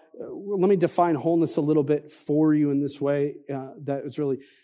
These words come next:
so generosity is sacrificing for the needs of others. Wholeness comes, or the expansion of wholeness is this. It's really giving more than you take.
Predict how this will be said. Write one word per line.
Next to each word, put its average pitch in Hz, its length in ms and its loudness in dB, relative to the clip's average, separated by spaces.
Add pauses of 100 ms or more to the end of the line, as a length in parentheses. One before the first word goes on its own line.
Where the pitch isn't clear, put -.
(340)
so 175 140 8
generosity 208 640 6
is 156 80 -2
sacrificing 185 920 6
for 147 180 -2
the 135 120 0
needs 127 240 -2
of 127 100 -8
others. 127 320 -4 (200)
Wholeness 240 600 6
comes, 185 280 2 (240)
or 170 220 0
the 175 160 4
expansion 220 800 2
of 160 120 2
wholeness 160 540 2 (220)
is 165 220 6
this. 185 260 8
It's 185 200 -2
really 180 280 8 (300)
giving 196 720 6 (100)
more 190 320 6
than 175 180 2
you 175 140 -2
take. 170 400 0